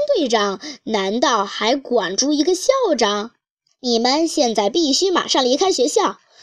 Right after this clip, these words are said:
路曼曼还是拦住他们，让他们走。“秦老师现在都住医院了，你们不能再惹秦老师生气了。张达，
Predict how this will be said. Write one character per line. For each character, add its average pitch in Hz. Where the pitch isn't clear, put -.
路 233
曼 226
曼 196
还 185
是 427
拦 202
住 202
他 202
们， 190
让 339
他 392
们 403
走。 165
“秦 226
老 311
师 277
现 359
在 349
都 370
住 370
医 339
院 427
了， 196
你 240
们 202
不 277
能 247
再 359
惹 202
秦 190
老 247
师 285
生 320
气 339
了。 202
张 320
达， 262